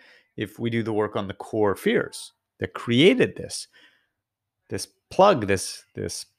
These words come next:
block, this stoppage in your freedom of expressing yourself? What are the things you didn't fully say in past relationships that didn't work? How long did you delay finally speaking certain things that you needed or,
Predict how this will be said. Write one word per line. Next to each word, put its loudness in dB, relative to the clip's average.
block, 4
this -8
stoppage -4
in -10
your -8
freedom -4
of 2
expressing -4
yourself? -12
What 4
are 6
the 0
things 2
you 2
didn't 2
fully 2
say -2
in -8
past 0
relationships -2
that -4
didn't -6
work? -18
How -2
long 6
did 6
you 2
delay 6
finally 0
speaking -6
certain -8
things -12
that -10
you -6
needed 2
or, -10